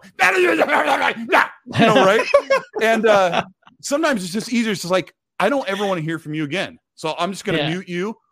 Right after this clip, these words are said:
Speaker 1: or I'm gonna hide you," because every time you'll see these names over and over where they don't bring anything but an argument and a fight or an insult, right? So
Speaker 2: Yeah.
Speaker 1: my bad. I, I, I hid the guy, and I should have just said, "You know what? I'll change the title."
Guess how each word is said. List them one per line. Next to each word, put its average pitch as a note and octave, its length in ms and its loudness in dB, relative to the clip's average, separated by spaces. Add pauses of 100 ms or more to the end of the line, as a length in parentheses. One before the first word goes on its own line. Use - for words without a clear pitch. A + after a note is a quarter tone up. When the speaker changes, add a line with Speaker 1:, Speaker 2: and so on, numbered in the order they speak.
(120)
Speaker 1:
or D#3+ 100 0
I'm E3+ 80 0
gonna D#3 120 -2
hide F3 280 -2
you," A#2 160 -10
because C#3 420 -6 (560)
every G#3 240 0
time F#3 280 -2
you'll E3+ 120 -4
see A3 220 -4
these E3 220 -6
names D#3+ 280 -2
over D3 180 -2
and C3+ 100 -2
over C#3 220 -2
where B2 140 -2
they B2+ 100 -2
don't B2 240 -4
bring E3 240 -2
anything B2 420 -4
but A#2 140 -6
an A#2+ 80 -6
argument A#2 560 -4
and A2+ 100 -6
a G2+ 60 -6
fight B2+ 400 0
or B2 100 -6
an B2+ 80 -6
insult, B2+ 360 -8
right? A#2 240 -6 (300)
So F#3 320 -2
Speaker 2:
Yeah. D3+ 200 -4
Speaker 1:
my G#3 180 2
bad. D#3 380 0 (300)
I, F3+ 240 0
I, E3+ 160 -2 (200)
I D3 120 0
hid F#3 320 2
the E3 80 -2
guy, A#2+ 560 -2
and D3 100 -4
I D3+ 80 -2
should E3+ 200 -8
have C#3 40 -10
just C#3+ 160 -8
said, C3+ 220 -8
"You D3 80 -12
know D#3 140 -2
what? D3+ 260 0
I'll C3+ 100 -2
change C3+ 380 -8
the A2 60 -20
title." A#2 380 -4